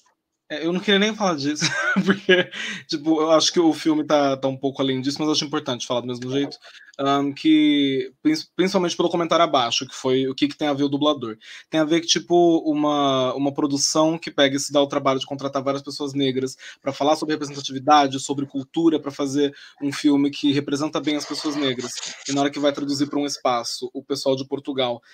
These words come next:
não teve a preocupação de, de, tipo, envolver pessoas negras no projeto, fica vazio, fica, fica foda. É, não, ahn, não necessariamente do rolê, tipo assim, pessoas negras têm que ser dubladas por pessoas negras.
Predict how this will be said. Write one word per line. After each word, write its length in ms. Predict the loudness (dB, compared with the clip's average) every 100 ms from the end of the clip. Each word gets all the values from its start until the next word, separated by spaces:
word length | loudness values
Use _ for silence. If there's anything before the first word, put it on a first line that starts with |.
| -10
não 200 | -2 -2
teve 180 | 0 0
a 60 | 2
preocupação 840 | 0 -2 -2 -2 -2 0 2 0 -4
de, 640 | -4 0 0 0 0 -4
de, 100 | -6
tipo, 640 | -6 -4 -2 -2 -2 -4 -4
envolver 520 | -2 2 4 4 2
pessoas 340 | 0 0 0 -2
negras 280 | 0 -2 -2
no 80 |
projeto, 640 | -8 -10 -2 0 0 -4 -12 _ _ _
fica 300 | -4 -2 0
vazio, 420 | 0 -2 -6 -6
fica, 880 | -8 -12 -6 -4 -2 -4 -4 -6 -10
fica 220 | -12 -14 -16 _
foda. 580 | -10 -2 -2 -2 -6 -12 _ -20 _
É, 380 | -8 -6 -6 -6
não, 640 | -4 0 2 2 0 -4 -8 _ _ _ _ _ _ _ _ -10
ahn, 520 | -6 -4 -4 -8 -10 -14 _ -6
não 260 | -2 0
necessariamente 760 | 0 -2 -2 0 2 0 0 0
do 60 |
rolê, 260 | 2 4 4
tipo 200 | 0 -4
assim, 300 | -2 -2 -4 -10 -4
pessoas 360 | -2 0 0 0
negras 340 | 0 2 0
têm 140 | -2 -6
que 60 |
ser 100 | -4
dubladas 340 | -2 0 -2 -2
por 60 |
pessoas 280 | -8 -8 -6
negras. 460 | -2 2 2 0